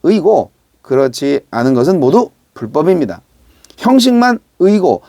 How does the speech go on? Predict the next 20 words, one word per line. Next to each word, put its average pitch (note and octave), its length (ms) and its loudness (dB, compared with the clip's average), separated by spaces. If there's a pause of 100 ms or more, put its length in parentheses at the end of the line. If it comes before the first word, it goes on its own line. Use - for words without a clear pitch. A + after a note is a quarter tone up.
(160)
내용은 A#3 600 2
불법인 G#3+ 420 0
삶은 G3 340 0
아닌지 F#3+ 480 -4 (340)
돌아봅시다. C3 600 -2 (2000)
말씀 A3 460 0
자체는 G#3 420 -4
반석이 E3+ 360 -2
아니에요. A#2 420 -6 (560)
이 G#3+ 180 0
말을 G3+ 400 2
듣고 A3+ 400 -2 (280)
행하는 B3+ 420 0
자와 G#2+ 340 0 (220)
이 G3 180 0
말을 F#3+ 320 2
듣고 F3+ 380 -2 (260)
행하지 B3 640 2
아니하는 G#3+ 480 0
자 F3 240 0